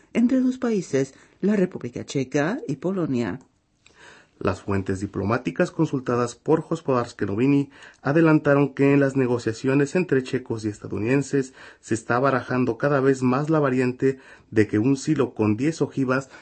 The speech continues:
Speaker 2: se instalaría en territorio polaco, mientras que los radares del sistema antimisil en la República Checa.
Speaker 1: El diario Pravo destaca en su portada que científicos de la Universidad Carolina de Praga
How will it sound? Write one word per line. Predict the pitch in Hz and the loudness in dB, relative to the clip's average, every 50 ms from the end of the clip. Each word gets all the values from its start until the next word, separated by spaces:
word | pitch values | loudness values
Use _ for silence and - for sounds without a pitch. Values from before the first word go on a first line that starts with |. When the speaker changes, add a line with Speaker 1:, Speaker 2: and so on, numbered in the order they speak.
| - _ | -20 _
Speaker 2:
se | - - - 131 131 131 131 - | -16 -6 0 0 0 2 2 4
instalaría | 180 180 180 - 185 180 170 151 139 139 139 135 | 2 2 2 4 4 4 6 6 6 6 4 4
en | 139 135 | 4 2
territorio | 135 123 123 123 117 117 120 113 117 107 101 | 2 0 0 0 0 0 0 2 2 2 0
polaco, | - 104 110 131 143 - - 143 143 - - - - - - _ - | 0 2 2 2 2 2 0 -2 -2 -2 -6 -20 -20 -20 -14 _ 2
mientras | 113 127 143 151 151 - 156 156 - | 4 6 6 6 6 4 2 0 0
que | - 160 156 | 0 2 4
los | 160 151 | 4 6
radares | 147 143 127 123 123 127 135 139 135 127 127 | 4 4 4 4 4 4 4 4 4 4 4
del | 156 165 160 | 2 2 4
sistema | 165 156 - - 139 127 120 123 113 - | 2 -2 0 2 2 4 4 4 2 2
antimisil | 113 110 107 - 110 107 104 101 - - 143 139 143 135 - _ _ _ - | 2 0 2 2 2 2 2 0 0 0 0 0 0 0 -4 _ _ _ 0
en | 143 147 147 | 4 4 4
la | 139 | 4
República | 135 131 127 - 110 104 104 104 - - 107 | 2 0 -2 -2 0 0 0 -2 -2 -4 -6
Checa. | - - 113 104 - 110 110 - _ _ - - - _ _ - | -4 -4 -6 -4 -4 -6 -6 -8 _ _ -20 -20 -20 _ _ 0
Speaker 1:
El | 196 202 202 196 180 | 2 2 2 2 2
diario | 202 277 294 302 302 285 254 262 | 2 4 4 4 4 2 2 2
Pravo | 202 196 208 226 208 208 202 175 | 2 2 2 2 2 2 2 2
destaca | 143 165 160 - - - 175 170 - - 160 | 2 2 0 0 0 0 0 0 2 2 0
en | 156 156 | 0 0
su | 165 135 | -2 -4
portada | 160 170 175 165 - 175 156 139 139 143 151 151 - - - - - - | -4 -4 -4 -4 -4 -4 -2 -2 -2 -2 -2 -4 -6 -14 -20 -20 -6 0
que | - 156 | 2 2
científicos | 151 - - 143 143 143 135 - 156 156 - 151 143 - - 151 165 175 160 | 2 2 0 0 0 0 0 0 -2 -2 0 -2 -2 0 2 2 2 2 2
de | 139 151 | 2 2
la | 139 143 135 | 2 2 0
Universidad | 139 143 147 139 131 131 135 135 - - 147 135 135 131 | -2 -2 0 0 -2 -2 -4 -6 -6 -6 -6 -4 -4 -6
Carolina | - - - 151 147 147 143 143 135 131 143 139 | -6 -4 -4 -2 -2 -2 -2 -4 -2 -4 -4 -4
de | 127 131 127 | -4 -4 -6
Praga | - 135 147 151 143 131 143 143 143 | -4 -4 -4 -4 -2 0 0 0 0